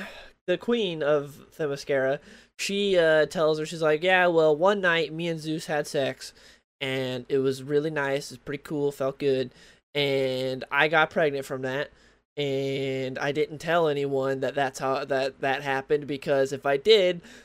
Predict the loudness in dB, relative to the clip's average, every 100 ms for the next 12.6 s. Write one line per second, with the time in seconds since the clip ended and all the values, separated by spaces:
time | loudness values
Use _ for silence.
0 | _ -6 -4 -4 0 4 4 4 6 8
1 | 6 4 -6 -14 -2 0 0 0 4 6
2 | 4 2 0 -8 -10 -8 -2 0 0 -2
3 | -10 2 4 6 4 6 6 6 4 6
4 | 6 6 4 -2 -14 -16 -4 4 6 6
5 | 2 -4 -20 -20 -14 -6 -2 0 -2 -4
6 | 0 0 2 4 6 6 4 0 -4 -18
7 | -20 _ _ 4 6 6 6 4 4 0
8 | -2 _ -2 4 6 4 0 2 4 4
9 | 0 -12 -14 -2 -2 -2 -2 0 0 -4
10 | -10 -16 -20 _ _ _ _ -6 0 6
11 | 6 6 4 2 4 2 -2 -6 -8 0
12 | 4 4 4 2 2 -2